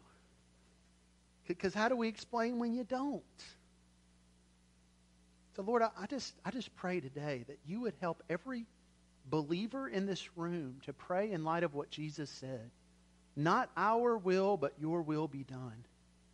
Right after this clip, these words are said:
And Father, when your will involves suffering, involves things that we would never choose or invite ourselves, God, would you strengthen us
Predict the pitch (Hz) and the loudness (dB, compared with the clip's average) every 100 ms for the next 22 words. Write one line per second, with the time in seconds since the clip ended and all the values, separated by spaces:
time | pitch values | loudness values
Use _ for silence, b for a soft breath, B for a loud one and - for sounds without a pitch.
0 | _ _ _ _ _ _ _ _ _ _ | _ _ _ _ _ _ _ _ _ _
1 | 165 165 185 190 196 170 165 190 262 214 | 0 6 8 8 6 4 2 2 2 4
2 | 220 240 156 156 156 156 156 131 - - | 6 6 2 4 6 6 4 -2 -12 -4
3 | - - 208 - 202 240 226 226 - _ | 0 2 2 2 2 4 2 0 -4 _
4 | _ _ _ _ _ _ _ _ _ _ | _ _ _ _ _ _ _ _ _ _
5 | _ - - _ _ - - - 170 175 | _ -20 -20 _ _ -20 -20 0 6 10
6 | 196 214 - 208 202 170 175 202 160 165 | 10 8 4 2 2 2 2 2 4 6
7 | 190 247 214 - 220 202 190 170 165 165 | 4 4 -2 -4 -2 0 0 2 4 4
8 | 160 - 190 160 139 - - 165 185 156 | 0 -2 -2 0 0 -4 -8 0 0 0
9 | 143 - 131 - - - 196 220 - 151 | -6 -6 -10 -10 -10 -4 -2 -2 -4 -6
10 | 151 151 147 - - - | -4 -4 -4 -8 -14 -14